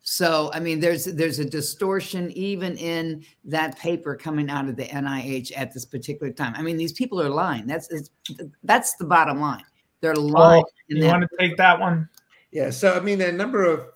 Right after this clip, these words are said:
Speaker 3: things which are really disturbing. So they knew this very early on after vaccination,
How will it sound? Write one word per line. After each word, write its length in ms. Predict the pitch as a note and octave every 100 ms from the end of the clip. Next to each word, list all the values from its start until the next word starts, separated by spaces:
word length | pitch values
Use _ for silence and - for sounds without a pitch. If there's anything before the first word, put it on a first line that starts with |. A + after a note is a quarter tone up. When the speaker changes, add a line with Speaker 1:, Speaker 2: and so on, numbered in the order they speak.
| _
Speaker 3:
things 380 | - - D3+ C3+
which 180 | B2+ B2+
are 60 |
really 280 | B2 B2+ B2+
disturbing. 680 | A#2+ G#2 - - A2+ G2 F2+ -
So 440 | - C3 B2+ B2 - _ -
they 300 | A#2 D#3+ G3+
knew 320 | F3 F3 E3
this 280 | C#3 C3 -
very 540 | C3 D#3+ F3 F3 - C#3
early 380 | C#3+ C#3+ C3
on 280 | B2+ A#2+ A2+ A#2
after 260 | A2+ -
vaccination, 880 | G2 G2 F#2+ - G2 F2+ F2+ - F2